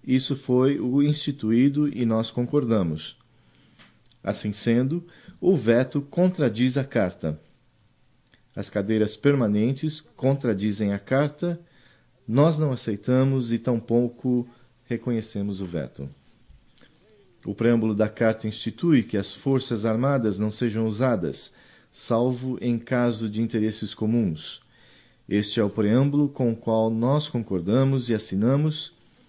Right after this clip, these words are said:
e nós nos juntamos às Nações Unidas porque queríamos que a carta refletisse isso. Está instituído que as forças armadas sejam usadas somente em casos de interesse comum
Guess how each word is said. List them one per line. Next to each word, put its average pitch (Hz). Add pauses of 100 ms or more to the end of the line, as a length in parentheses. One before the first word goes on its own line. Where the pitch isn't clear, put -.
(420)
e 147
nós 135
nos 127
juntamos 113
às 135
Nações 110
Unidas 143
porque 165
queríamos 160
que -
a 110
carta 95
refletisse 139
isso. 67 (3250)
Está 156
instituído 147
que 104
as -
forças 160
armadas 107
sejam 127
usadas 110
somente 147
em 170
casos 127
de 127
interesse 123
comum 117